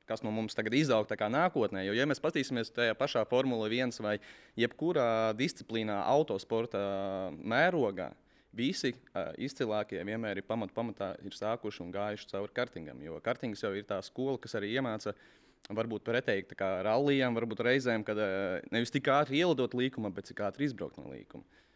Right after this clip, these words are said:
Un tā ir tā pamatu būtība, ka vienmēr katru apli braukt, ā, precīzi vienā desmitdaļā. Tātad arī nevis, ka tu vienu varbūt tā sektoru var uzbliest ātri, bet tev viss kopumā, katrs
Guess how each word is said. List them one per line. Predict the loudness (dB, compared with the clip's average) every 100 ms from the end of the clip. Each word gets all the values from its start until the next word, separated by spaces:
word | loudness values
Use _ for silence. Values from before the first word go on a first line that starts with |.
| _ -12 -8
Un |
tā | -2 -2
ir | 0
tā | -2
pamatu | 0 0 -2 -4
būtība, | -2 0 -2 -2
ka | -4
vienmēr | -2 -2 -2 -2
katru | -2 -2 -2
apli | 0 -2 -2
braukt, | 0 0 -2
ā, | -4 -4
precīzi | -2 0 0 -2 -6 -2
vienā | -2 0
desmitdaļā. | 0 -2 -2 -6 -6 -6
Tātad | -6 0
arī | 2 2 0
nevis, | -2 -4
ka | -4 -4
tu | 0
vienu | 0 0 0
varbūt | -2 -2 -4 0
tā | 0
sektoru | 2 0 2 2 2
var | 0
uzbliest | -2 0 -2 2
ātri, | 0 0 -2
bet | -6 -2
tev | -4
viss | -2 -4 -4 2
kopumā, | 2 2 -2 -4
katrs | -4 -6 -4